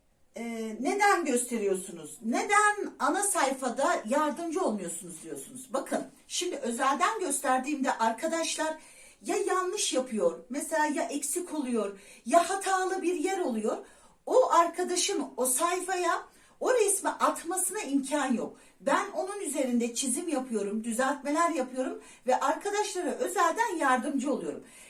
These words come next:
Ben isterim ki canlı bir şekilde, evet, tek tek herkese, ama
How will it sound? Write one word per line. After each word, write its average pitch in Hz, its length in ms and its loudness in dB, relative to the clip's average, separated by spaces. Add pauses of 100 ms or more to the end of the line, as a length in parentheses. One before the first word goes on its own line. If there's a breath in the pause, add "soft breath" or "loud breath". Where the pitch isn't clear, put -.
(100)
Ben 330 140 0
isterim 494 480 2
ki 359 160 -2
canlı 359 380 0
bir 381 80 -6
şekilde, 285 380 -4
evet, 339 280 -2
tek 349 220 -6
tek 370 160 -6
herkese, 320 520 -2
ama 359 340 -2